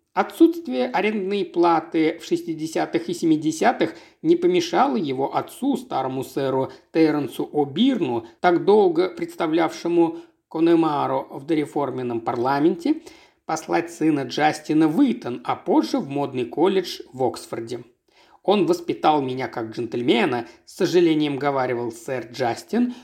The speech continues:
но упустил из виду, что джентльмену требуется соответствующий доход. Тем не менее, общество считало, что людей, подобных О'Бирну, стоит поддерживать на плаву. И действительно, общество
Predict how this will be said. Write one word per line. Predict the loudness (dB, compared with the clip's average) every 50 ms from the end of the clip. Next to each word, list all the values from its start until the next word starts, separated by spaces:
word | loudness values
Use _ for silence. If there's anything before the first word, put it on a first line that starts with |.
| -12 _ 0
но | 2 2 2
упустил | 2 2 0 0 0 -2 -2 -2 -2 0 2 6 6
из | 6 6 4 2
виду, | 0 0 0 0 0 -2
что | -4 -4 -6 -6
джентльмену | -6 -6 -6 -8 -6 -6 -6 -2 2 2 2 2 2 -2 -2
требуется | -4 -2 -2 -2 0 2 2 0 0 -2 -6 -10 -8
соответствующий | -6 -6 -8 -6 -4 -4 -4 -4 -4 -4 -2 0 0 0 0 -2 -4 -6 -6
доход. | -4 -2 -4 -4 -4 -6 -8 -8 -8 -8 -12 -20 _ _ _ _ _ _ _ -20 -20 -20 _ _ 0
Тем | 2 4 4
не | 4
менее, | 4 4 4 2 2 0
общество | 0 0 0 0 0 -4 -6 -4 -2 -2 -2
считало, | -2 -4 -4 -2 0 0 2 2 0
что | -2 -2 0 2
людей, | 2 4 2 2 2 0 0
подобных | 0 -2 0 2 2 2 2 2 0 0 0
О'Бирну, | 4 4 4 4 4 2 0 0 0 0 0 -2 -4
стоит | -6 -6 -2 2 4 6 6 4 2 0 -2
поддерживать | -2 -2 0 0 0 0 0 0 -4 -4 -4 -4 -6
на | -8
плаву. | -8 -4 -2 -2 -2 0 2 2 2 0 0 -6 -16 -20 _ _
И | 0 4
действительно, | 6 6 4 4 2 0 0 0 2 2 2 2
общество | 2 2 2 0 0 0 -4 -8 -8 -6 -4 -2 0 0 0 0 -2 -4